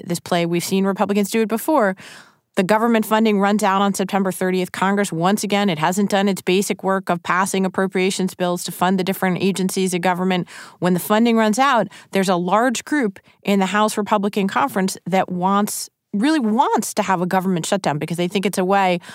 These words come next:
of scoring political points. Uh, and already they basically said, "If you're seeking to distract us with this impeachment inquiry, we still want a government shutdown."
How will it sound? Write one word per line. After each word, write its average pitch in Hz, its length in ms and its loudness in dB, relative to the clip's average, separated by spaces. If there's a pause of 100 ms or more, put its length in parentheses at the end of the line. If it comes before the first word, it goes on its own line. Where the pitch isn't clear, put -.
(140)
of 185 180 2
scoring 196 560 0 (300)
political 196 400 0
points. 160 460 -4
Uh, 175 340 4
and 196 380 0
already 208 640 2
they 196 160 0
basically 196 560 0
said, 180 360 0 (100)
"If 185 160 -2
you're 202 100 0
seeking 202 460 0 (100)
to 190 300 0
distract 196 500 -2
us 190 160 0
with 190 160 -2
this 196 160 -2
impeachment 220 400 0
inquiry, 180 500 0 (300)
we 214 220 2
still 220 240 2
want 202 180 2
a 180 60 0
government 180 380 0
shutdown." 226 380 2